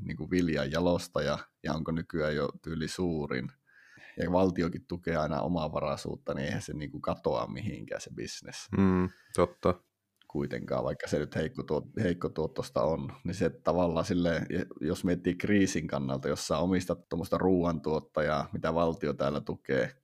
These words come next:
Speaker 1: tai vaikka kuolet ja vaikka perilliset saa sulta niitä osakkeita, niin sehän on, niinku, kuitenkin, niinku, varmaa tuottoa, jos se vielä sodan jälkeen tai jonkun jälkeen täällä tuottaa,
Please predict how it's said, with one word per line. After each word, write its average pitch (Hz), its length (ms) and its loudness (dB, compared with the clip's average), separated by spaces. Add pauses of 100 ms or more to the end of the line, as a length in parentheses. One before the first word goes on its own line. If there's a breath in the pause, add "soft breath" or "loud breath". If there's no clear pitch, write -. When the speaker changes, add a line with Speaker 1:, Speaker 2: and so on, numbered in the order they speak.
(160)
Speaker 1:
tai 95 120 6
vaikka 107 180 4
kuolet 87 520 6
ja 85 100 2
vaikka 85 220 0
perilliset 87 500 0
saa 82 220 -2
sulta - 260 -4
niitä 69 200 -4
osakkeita, - 540 -2
niin 73 60 -4
sehän 85 320 0
on, 92 140 2
niinku, 87 220 2
kuitenkin, 82 440 0
niinku, 85 220 -4
varmaa 82 580 4
tuottoa, 82 500 0
jos - 160 -2
se 73 140 -8
vielä 78 200 -2
sodan 80 420 0
jälkeen 73 400 -4
tai 65 160 0
jonkun 71 400 -6 (220)
jälkeen 76 340 -2
täällä 76 200 2
tuottaa, 80 640 2